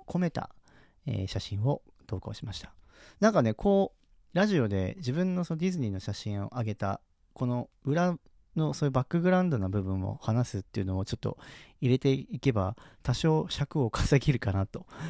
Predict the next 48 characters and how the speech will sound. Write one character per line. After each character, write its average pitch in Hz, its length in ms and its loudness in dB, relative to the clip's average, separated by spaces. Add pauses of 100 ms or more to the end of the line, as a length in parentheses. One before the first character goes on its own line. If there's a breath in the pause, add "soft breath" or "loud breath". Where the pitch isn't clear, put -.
(160 loud breath)
え 107 140 4
ー、 - 20 4
思 107 120 2
っ 123 40 -2
た 95 160 -2
の 92 100 -2
で、 98 260 -4 (680)
ま 120 80 2
あ、 - 20 4
デ 147 100 4
ィ - 20 0
ズ 143 100 0
ニ 98 180 0
ー - 20 -6
の 95 80 -2
ね、 123 240 -2
今 170 180 0
こ 175 100 0
れ 170 100 2
聞 202 120 -2
い 196 40 -6
て 190 100 0
る 196 80 4
人 - 180 0
も、 107 320 0
ま 131 100 2
あ、 - 20 4
お 113 40 0
そ 185 100 -2
ら 170 80 4
く 110 120 -2
Instagram 135 580 2
か - 100 2
ら - 140 -4
飛 107 140 -2
ん 107 40 0
で 110 120 0
き - 80 -16
て 113 100 -4
い - 60 -8 (100)
た 113 100 2
だ 107 100 4
い 107 60 0
て 120 100 0
る 113 80 -2
方 - 240 -2
と 110 120 0
か、 - 220 2